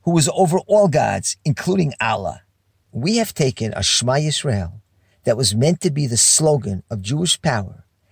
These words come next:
and the omnipotence of our God and turned it into a plaintive cry of a victim. We took a cry of power and we turned it into weakness.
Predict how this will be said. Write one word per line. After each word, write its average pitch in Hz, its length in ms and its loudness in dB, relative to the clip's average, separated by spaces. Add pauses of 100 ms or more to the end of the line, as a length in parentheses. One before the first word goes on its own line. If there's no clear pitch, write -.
(140)
and 120 160 0
the 113 80 2
omnipotence 156 520 2
of 127 100 0
our 139 180 4
God 107 400 -2 (400)
and 120 200 0
turned 165 300 2
it 185 140 2
into 123 300 -6
a 110 60 -4
plaintive 156 520 -6
cry 151 200 2
of 131 100 -2
a 113 40 -2
victim. 95 600 -6 (300)
We 143 120 0
took 202 220 0
a 175 80 4
cry 190 320 2
of 147 220 0
power 165 500 2 (300)
and 117 160 0
we 104 80 -2
turned 143 320 0
it 131 40 -2
into 123 180 -2
weakness. 104 760 -6